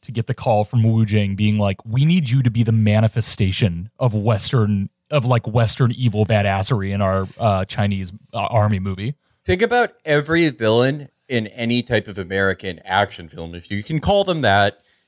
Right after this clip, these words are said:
Speaker 2: you know, since the Marvelization of American culture. Every villain has been written by an A I to produce the maximum amount of slash fan fiction possible.
Speaker 1: <laughs>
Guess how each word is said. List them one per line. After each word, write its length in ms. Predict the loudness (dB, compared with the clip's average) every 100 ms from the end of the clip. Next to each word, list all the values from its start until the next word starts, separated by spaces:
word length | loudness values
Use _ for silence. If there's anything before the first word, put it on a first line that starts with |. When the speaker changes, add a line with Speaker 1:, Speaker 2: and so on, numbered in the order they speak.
| _
Speaker 2:
you 140 | -4
know, 300 | 0 2 2
since 440 | -2 -4 -4 -4 -8
the 220 | -6 -2
Marvelization 1040 | 2 2 2 0 -4 -2 0 0 0 -4
of 100 | -4
American 540 | -4 -2 -2 -2 -6 -10
culture. 500 | -6 -6 -10 -20 _ _ _ _ _ _
Every 360 | 2 2 2 -2
villain 400 | 2 4 4 2
has 200 | -2 -4
been 220 | -4 -6
written 360 | -2 -2 -2 -2
by 180 | 0 0
an 160 | 0
A 260 | -2 0 2
I 480 | 2 2 2 -2 -8 _ _ -12
to 100 | -4
produce 560 | -2 -2 0 0 -2
the 160 | -6 -8
maximum 800 | -4 -2 -2 -2 -8 -8 -6 -6
amount 520 | -6 0 0 0 -2
of 200 | -10 -10
slash 560 | -8 0 2 0 -2
fan 300 | -6 -4 -4
fiction 500 | -4 -8 -8 -10 -14 -6 -4 0 0 0
possible. 400 | 2 2 2 0
Speaker 1:
<laughs> 80 | 0